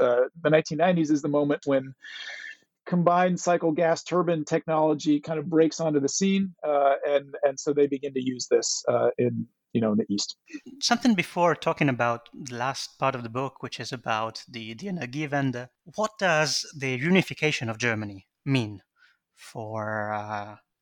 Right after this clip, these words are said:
Speaker 2: energy policy?
Speaker 1: For energy policy, it, it crushes a lot of big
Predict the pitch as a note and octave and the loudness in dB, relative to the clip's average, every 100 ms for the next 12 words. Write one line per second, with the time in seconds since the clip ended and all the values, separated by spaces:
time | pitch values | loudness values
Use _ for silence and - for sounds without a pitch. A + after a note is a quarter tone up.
0 | - C3+ A#2+ B2 - A2+ G#2 - B2 _ | -6 -2 0 -2 -6 -6 -6 -10 -14 _
1 | _ _ - _ _ _ _ - - - | _ _ -20 _ _ _ _ -20 -20 -20
2 | - - _ _ - A3+ A3 G4 F4+ - | -20 -20 _ _ -2 2 2 2 0 2
3 | D#4+ C#4+ B3 - C4 G#3 F#3 F3+ - - | 2 2 0 2 2 4 4 0 0 2
4 | C#4+ - C#4 F#3+ F#3 G3+ A3 G#3 B2+ D#3 | 2 4 2 2 2 2 2 2 -2 -4
5 | D#3 A#3+ A3 F3 | 2 4 4 2